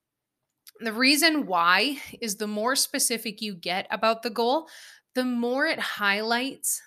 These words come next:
the plan on how to get there. So it's not enough to just say,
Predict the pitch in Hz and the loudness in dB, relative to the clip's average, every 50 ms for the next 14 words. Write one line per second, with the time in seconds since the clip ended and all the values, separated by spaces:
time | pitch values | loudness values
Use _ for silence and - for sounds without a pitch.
0 | _ 202 196 196 - - - 208 196 202 - - - - - 190 _ _ - - | _ -12 -12 -12 -12 -14 -14 -12 -12 -12 -12 -14 -18 -20 -20 -20 _ _ -10 -6
1 | 214 208 214 202 214 202 190 185 170 196 214 220 - - - - - _ _ _ | -4 -4 -4 -4 -6 -6 -6 -6 -6 -6 -6 -6 -6 -12 -14 -14 -16 _ _ _
2 | _ _ _ _ _ _ _ _ _ _ _ _ - - - - - - - _ | _ _ _ _ _ _ _ _ _ _ _ _ -20 -16 -16 -16 -16 -18 -20 _
3 | _ _ _ - - - - - 277 269 262 262 269 - - - 269 254 254 - | _ _ _ -4 0 2 6 8 8 8 8 6 4 2 -2 0 0 0 2 2
4 | 269 269 277 302 349 359 330 269 226 208 202 208 202 - - - - _ - - | 2 2 2 4 2 2 2 2 4 4 4 2 0 -6 -16 -18 -12 _ -6 -6
5 | 240 196 170 - 202 208 208 202 202 - - - - - 196 185 180 180 185 180 | -6 -6 -6 -2 0 0 0 2 2 2 2 2 2 2 2 0 0 0 -2 -2
6 | 185 196 - | -4 -6 -10